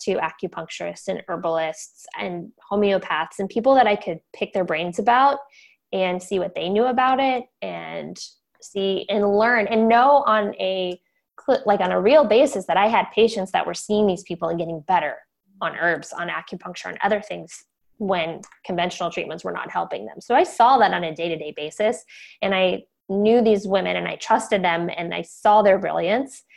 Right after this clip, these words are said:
and knew that antibiotics were no longer working for me and that I needed to go a different route.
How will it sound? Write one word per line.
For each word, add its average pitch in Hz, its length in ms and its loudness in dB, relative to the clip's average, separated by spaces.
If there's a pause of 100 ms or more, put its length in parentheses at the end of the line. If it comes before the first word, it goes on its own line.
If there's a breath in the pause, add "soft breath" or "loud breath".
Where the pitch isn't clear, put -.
(460 loud breath)
and 196 500 2 (440)
knew 233 500 4
that 202 280 4
antibiotics 196 540 2
were 185 80 0
no 185 140 0
longer 175 540 -2 (400)
working 185 340 2
for - 140 -10
me 110 280 -10 (280)
and 175 500 -4
that 175 140 0
I 180 160 0
needed 170 240 -4
to 170 60 -8
go 123 160 -6
a - 60 -8
different 147 300 -10
route. 135 300 -6